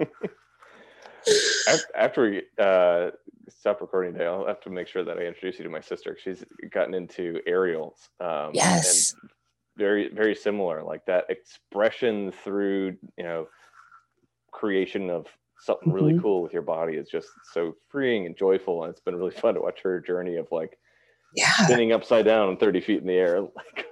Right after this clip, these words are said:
Speaker 2: Yeah.
Speaker 1: that is
Speaker 2: You're
Speaker 1: so
Speaker 2: like,
Speaker 1: awesome.
Speaker 2: "Whoa, what are
Speaker 1: So
Speaker 2: you
Speaker 1: cool.
Speaker 2: doing up there? That's amazing."
Speaker 1: Yeah. So you guys will get along famously. Um,
Speaker 2: <laughs>
Speaker 1: we'll have to,
Speaker 2: I love
Speaker 1: have to
Speaker 2: that.
Speaker 1: connect you guys.
Speaker 2: Seriously.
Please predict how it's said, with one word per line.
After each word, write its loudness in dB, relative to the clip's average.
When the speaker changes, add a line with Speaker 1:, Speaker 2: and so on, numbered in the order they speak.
Speaker 2:
Yeah. 2
Speaker 1:
that -8
is -2
Speaker 2:
You're 2
Speaker 1:
so 6
Speaker 2:
like, 2
Speaker 1:
awesome. 4
Speaker 2:
"Whoa, 2
what 0
are 4
Speaker 1:
So 6
Speaker 2:
you 4
Speaker 1:
cool. 4
Speaker 2:
doing 4
up 2
there? 4
That's 2
amazing." 2
Speaker 1:
Yeah. 0
So -2
you -6
guys 4
will 0
get 4
along 0
famously. -2
Um, -4
Speaker 2:
<laughs> -20
Speaker 1:
we'll 2
have -2
to, -2
Speaker 2:
I 0
love 2
Speaker 1:
have 2
to 4
Speaker 2:
that. 4
Speaker 1:
connect 0
you 0
guys. -8
Speaker 2:
Seriously. 2